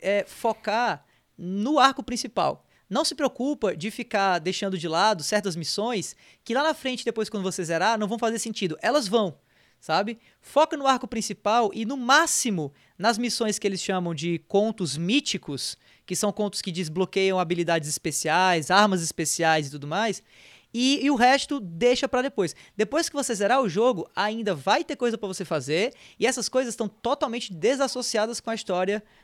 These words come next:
principal, entendeu? Porque aí você aproveita, de fato, o world building que a Sucker Punch tentou trazer na parte,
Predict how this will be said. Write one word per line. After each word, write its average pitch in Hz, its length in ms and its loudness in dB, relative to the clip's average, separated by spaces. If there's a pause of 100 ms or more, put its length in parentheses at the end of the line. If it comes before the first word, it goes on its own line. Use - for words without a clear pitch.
(140)
principal, 190 520 0
entendeu? 135 300 -6 (180)
Porque - 180 0
aí 262 120 6
você 262 260 0
aproveita, 233 460 0
de 233 120 -8
fato, 247 600 0
o 220 460 -2
world 220 340 6
building 254 420 -2 (300)
que 214 60 0
a 220 60 4
Sucker 226 280 0
Punch 220 280 -4
tentou 208 240 -2
trazer 196 480 -2 (220)
na 196 340 2
parte, 214 720 0